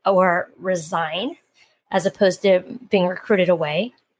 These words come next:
They have areas that they won't actually provide references for. Generally, they have said things like the highlights of their last job have been the team that they worked with, and whereas the A,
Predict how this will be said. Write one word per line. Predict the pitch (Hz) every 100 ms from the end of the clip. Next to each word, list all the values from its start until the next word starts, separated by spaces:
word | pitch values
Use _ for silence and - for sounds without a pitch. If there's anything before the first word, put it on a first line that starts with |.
| _ _ -
They | 190 202
have | 220 202
areas | 220 214 214 208
that | 190
they | 196 180
won't | 190 190
actually | 196 - 202
provide | 190 180 180
references | - - 180 - 170
for. | - 180 190 240 - - _
Generally, | 233 240 269 269 240 220 202
they | 180 190 185 185 185 190 -
have | 196
said | - 196 180
things | 202 185 185 180 -
like | 190 180 170 170 _ 180
the | 170 180
highlights | 180 220 196 196 -
of |
their | 196
last | 190 170 -
job | 185 170
have | 180 170
been | 185 196 - - 214 -
the | - 214 -
team | - 311 294
that | 233 -
they | 190
worked | 190 175 -
with, | 180 254 - - - - -
and | 196 185 180 180 175 - _
whereas | 208 214 190
the | 208
A, | 196